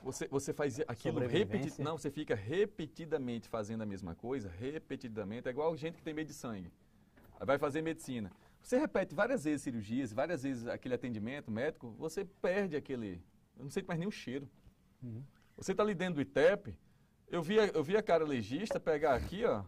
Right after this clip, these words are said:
Speaker 1: mexer no cara morto, tudinho, sem máscara, sem nada, pô, quando, na, quando eu tava na P M. Por quê? Porque já fico, já, a, é, é tão rotina.
Speaker 2: É, pra
Speaker 1: E
Speaker 2: mim também, na, na noite, quando eu tô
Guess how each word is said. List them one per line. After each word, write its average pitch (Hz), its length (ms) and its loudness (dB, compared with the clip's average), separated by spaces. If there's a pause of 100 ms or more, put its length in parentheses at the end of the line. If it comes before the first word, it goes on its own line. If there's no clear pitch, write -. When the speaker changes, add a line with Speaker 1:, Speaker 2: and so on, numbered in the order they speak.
(140)
Speaker 1:
mexer 180 400 -2
no 160 120 -4
cara 139 260 0
morto, 165 320 -2
tudinho, 156 420 -4 (320)
sem 381 360 -6
máscara, 175 340 -2
sem - 180 -12
nada, 233 240 -4
pô, 156 160 -2
quando, - 220 -8 (100)
na, - 300 -10
quando 165 180 -2
eu 156 100 0
tava 151 180 2
na 147 100 -2
P 139 120 -6
M. 143 220 -6 (920)
Por 226 120 6
quê? 226 80 6
Porque 233 180 0
já 330 160 0
fico, 185 220 -8
já, 170 160 4
a, 143 280 2 (440)
é, 123 60 0
é 120 40 0
tão 208 180 -2
rotina. 139 460 -2 (840)
Speaker 2:
É, 151 200 2
pra 147 160 6
Speaker 1:
E 151 140 6
Speaker 2:
mim 143 60 8
também, 143 300 2
na, 170 260 -2
na 131 160 -2
noite, 117 260 -2
quando 117 160 -6
eu 110 60 -2
tô 104 340 -4